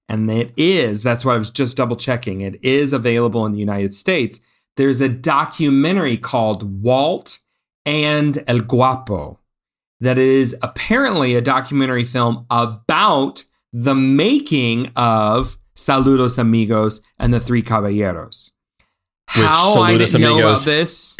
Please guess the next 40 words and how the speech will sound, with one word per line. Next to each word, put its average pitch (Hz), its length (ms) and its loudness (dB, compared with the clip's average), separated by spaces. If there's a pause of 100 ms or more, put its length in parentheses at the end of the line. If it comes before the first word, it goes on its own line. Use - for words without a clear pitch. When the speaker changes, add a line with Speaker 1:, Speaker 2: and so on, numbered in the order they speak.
(120)
Speaker 2:
which 123 140 4
Saludos 127 440 4
Amigos 120 380 4
Speaker 1:
Right. 143 220 4
Speaker 2:
has, 120 240 2
starts 131 360 2
off 131 260 2
with 113 420 4 (340)
the 107 180 4
making 110 400 2
Speaker 1:
It 104 40 4
Speaker 2:
of 104 60 4
Speaker 1:
was 131 160 2
a 117 60 6
kind 120 140 4
of 117 80 6
a 113 40 6
Speaker 2:
Saludos 113 80 6
Speaker 1:
documentary. 139 640 4
Speaker 2:
Amigos. 98 440 -6
Speaker 1:
But 147 160 0
I 143 80 0
think 190 640 -2
this 147 440 -4
is 143 500 0
more 135 240 2
of 135 80 -2
a 135 40 0
documentary, 127 560 -2
just 113 220 -6
kind 131 140 -4
of, 120 40 -2
like, 117 220 -4
all 123 220 0
about 117 400 -2 (220)
Walt 127 400 0
Disney's 120 920 0
government-sponsored 117 1300 -2
trip 143 680 0
and 104 460 -2